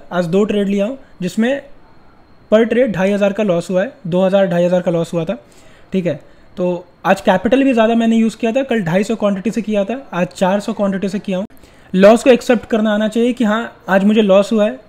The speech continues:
आज उस loss को recover करने के पीछे नहीं भागना। Market शायद और trap कर सकता है और ज़्यादा loss हो सकता है,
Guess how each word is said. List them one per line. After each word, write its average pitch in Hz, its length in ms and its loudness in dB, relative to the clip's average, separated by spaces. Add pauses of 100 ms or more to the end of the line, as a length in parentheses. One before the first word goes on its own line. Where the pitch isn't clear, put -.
आज 190 160 -2
उस 190 200 -8
loss 208 300 2
को 247 80 -4
recover 220 340 -2
करने 208 240 -4
के 214 60 -4
पीछे 208 200 -4
नहीं 180 220 0
भागना। 180 180 0 (640)
Market 208 320 2
शायद 226 220 0
और 190 200 2
trap 202 320 0
कर 202 100 0
सकता 202 280 -4
है 202 80 -2
और 185 200 2
ज़्यादा 202 200 0
loss 190 320 0
हो 196 100 0
सकता 190 300 -2
है, 220 120 -2